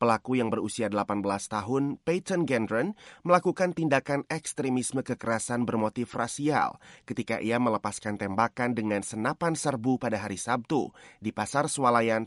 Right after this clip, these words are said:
Tops Friendly Market yang terletak di lingkungan dengan mayoritas warga kulit hitam. Ia menembak tiga belas orang dan menewaskan sepuluh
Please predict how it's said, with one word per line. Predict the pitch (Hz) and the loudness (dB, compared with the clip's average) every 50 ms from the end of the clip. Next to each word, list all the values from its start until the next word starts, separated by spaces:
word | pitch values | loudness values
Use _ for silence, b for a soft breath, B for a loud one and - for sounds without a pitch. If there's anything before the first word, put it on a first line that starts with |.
| - | -4
Tops | - 190 196 - - - - | 0 0 0 0 -2 -14 -14
Friendly | - - 131 131 127 123 120 107 | -8 0 2 2 2 4 2 2
Market | 104 101 107 120 - 131 113 - _ - B B B B B B | 2 2 0 0 -2 -4 -6 -6 _ -14 B B B B B B
yang | 101 95 90 | -8 -8 -8
terletak | - - 95 92 - 120 131 156 - | -6 -6 -6 -6 0 0 0 0 0
di | - 107 104 98 | -2 -4 -4 -2
lingkungan | 98 92 87 120 113 117 120 123 127 | -2 -4 -4 -4 -2 0 2 2 2
dengan | 110 107 104 101 101 | 2 2 2 2 2
mayoritas | 101 104 107 139 156 160 156 151 147 - 127 123 - - | 2 2 2 2 2 2 0 0 0 0 -2 -2 -2 -2
warga | 113 131 139 151 147 117 151 143 | 0 0 0 0 0 2 0 0
kulit | - - 104 101 90 - 113 | 0 0 -4 -4 -4 -4 -6
hitam. | 113 104 113 113 80 69 - - - B B B B B B B B | -6 0 0 0 0 0 -6 -14 -20 B B B B B B B B
Ia | - 113 117 123 | 0 2 4 4
menembak | 127 123 110 107 104 104 101 - _ - | 4 4 4 2 2 2 0 -2 _ -4
tiga | 160 156 - 151 135 | -4 0 2 2 2
belas | 113 123 117 117 - - | 4 2 0 0 0 -2
orang | 120 123 123 135 151 165 143 | 0 0 2 2 0 0 0
dan | 135 120 117 | 0 0 0
menewaskan | 110 107 104 101 104 104 - - - 113 110 110 110 | 2 2 0 0 0 -2 -4 -6 -6 -4 -4 -4 -4
sepuluh | - - 139 _ - 160 175 180 160 - | -4 -8 -10 _ 0 0 2 2 2 0